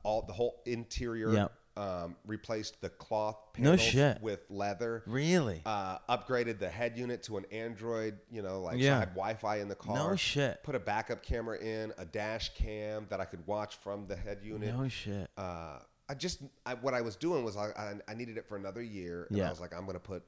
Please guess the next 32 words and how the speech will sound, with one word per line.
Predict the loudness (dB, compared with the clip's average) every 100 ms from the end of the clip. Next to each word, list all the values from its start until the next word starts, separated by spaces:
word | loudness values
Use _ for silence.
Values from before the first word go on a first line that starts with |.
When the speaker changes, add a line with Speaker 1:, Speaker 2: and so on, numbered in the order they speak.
| _ _ _ -14
Speaker 1:
you | -10
know, |
like, | -10 -12
a |
grand | -10 -6 -6 -6
into | -8 -6
it | -8 -10
to |
have | -10 -8 -8
it | -8
be | -8
as | -8
comfortable | -10 -12 -12 -14
as | -14
I | -10
want | 0 4
Speaker 2:
Right, | 4
Speaker 1:
it | 2
to |
be." | -4
Speaker 2:
for | 0
you. | 6 6 6 4
Speaker 1:
For | 2
me. | 4 2 -2 -20 -20 -20 -20 -12
Um, | -4 -2 0 -2 -4 -8 _ _ _ _ -20 -20 _ _ _ _ _ _ _ _ _ _ -2
but | 0
what | 2
I | 0
realized | -2 -2 0 0 -2 -6
in | -6
that | -6 -6
was | -4 -4 -6